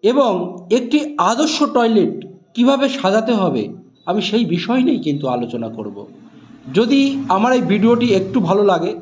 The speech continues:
তাহলে অবশ্যই লাইক, শেয়ার এবং কমেন্ট করবেন। এবং আপনার যে সমস্ত বন্ধুরা নতুন বাড়ি বানাচ্ছে, তারা টয়লেট কোন থেকে কর-, কোন দিকে করবে, সেটি অবশ্যই তাদের শেয়ার করে জানাবেন। তাহলে আসুন, সর্বপ্রথম আমি বলে নিই,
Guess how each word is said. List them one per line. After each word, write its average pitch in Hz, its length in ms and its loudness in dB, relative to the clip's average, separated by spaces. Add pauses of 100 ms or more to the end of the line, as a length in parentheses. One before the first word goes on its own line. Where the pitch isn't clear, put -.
(140)
তাহলে 190 160 0
অবশ্যই 220 400 0
লাইক, 175 240 0
শেয়ার 196 220 0
এবং 185 240 -2
কমেন্ট 165 300 -2
করবেন। 202 420 -6 (420)
এবং 262 480 0 (340)
আপনার 254 420 2
যে 262 100 0
সমস্ত 254 380 0
বন্ধুরা 185 680 -2 (600)
নতুন 220 360 4
বাড়ি 175 240 2
বানাচ্ছে, 190 420 -2
তারা 175 160 0
টয়লেট 185 480 0
কোন 220 160 2
থেকে 208 240 -2
কর-, 180 280 -2
কোন 208 260 2
দিকে 240 180 2
করবে, 180 460 0 (280)
সেটি 220 240 -4
অবশ্যই 214 500 0
তাদের 147 280 0 (320)
শেয়ার 196 280 -2
করে 214 200 -4
জানাবেন। 107 380 -10 (840)
তাহলে 226 160 0
আসুন, 233 280 -2
সর্বপ্রথম 247 560 -2
আমি 226 120 2
বলে 190 260 2
নিই, 220 240 -2